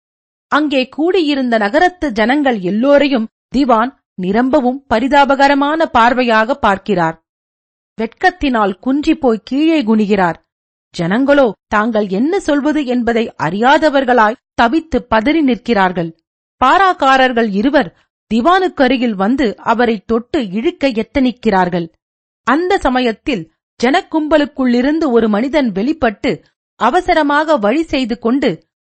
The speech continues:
பைத்தியம் பிடித்தவன் போல சபைக்குள் நுழைந்து மகாராஜனுக்கு எதிரில் தைரியமாக போய் நின்று இரண்டு கைகளையும் எடுத்து குவித்து நிரம்பவும் பணிவாக குனிந்து வணங்கி, "மகாராஜனே,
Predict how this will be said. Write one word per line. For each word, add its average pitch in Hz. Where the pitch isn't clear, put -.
பைத்தியம் 320
பிடித்தவன் 302
போல 269
சபைக்குள் 254
நுழைந்து 214
மகாராஜனுக்கு 254
எதிரில் 175
தைரியமாக 311
போய் 269
நின்று 214
இரண்டு 226
கைகளையும் 254
எடுத்து 208
குவித்து 214
நிரம்பவும் 277
பணிவாக 262
குனிந்து 240
வணங்கி, 202
"மகாராஜனே, 226